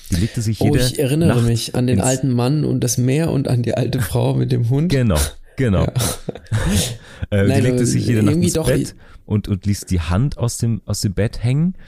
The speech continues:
Speaker 1: und der Hund schleckte
Speaker 2: Ja.
Speaker 1: immer diese Hand ab. So, so weit. Und dann natürlich irgendwann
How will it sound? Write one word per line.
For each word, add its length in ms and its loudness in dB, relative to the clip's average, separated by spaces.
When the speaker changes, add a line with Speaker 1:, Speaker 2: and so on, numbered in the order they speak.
Speaker 1:
und 140 0
der 100 2
Hund 200 0
schleckte 340 0
Speaker 2:
Ja. 80 2
Speaker 1:
immer 100 4
diese 220 -2
Hand 240 -4
ab. 80 -10
So, 260 -2
so 220 -2
weit. 360 0
Und 140 -2
dann 240 0
natürlich 640 -2
irgendwann 580 0